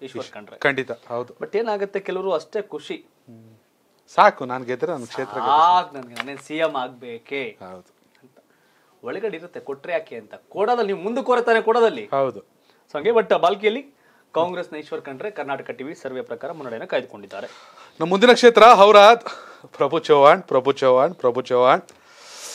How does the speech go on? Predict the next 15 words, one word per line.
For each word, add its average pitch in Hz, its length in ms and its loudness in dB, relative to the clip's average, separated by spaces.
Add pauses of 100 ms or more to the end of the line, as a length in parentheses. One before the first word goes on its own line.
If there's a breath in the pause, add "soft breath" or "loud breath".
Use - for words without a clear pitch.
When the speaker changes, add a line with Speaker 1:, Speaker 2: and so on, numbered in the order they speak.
(320 loud breath)
Speaker 2:
ಬಿ 190 140 0
ಜೆ 175 120 2
ಪಿಯಿಂದ 139 260 -4
ಪ್ರಭು 165 320 0
ಚವ್ಹಾಣ್. 120 360 -6 (640)
Speaker 1:
ಹ್ಮ್. 131 360 -14
Speaker 2:
ಒಂದ್ 139 180 -14
ಟರ್ಮಿಂದ 165 320 -4
ಒಂದ್ 160 160 -4
ಟರ್ಮಿಗೆ 151 280 -6
ಒಂಚೂರು 139 240 -12
ಕನ್ನಡ 127 200 -8
ನೀಟಾಗಿ 127 340 -10
ಕಲಿತಾ 110 340 -12
ಅವ್ರೆ. 98 260 -12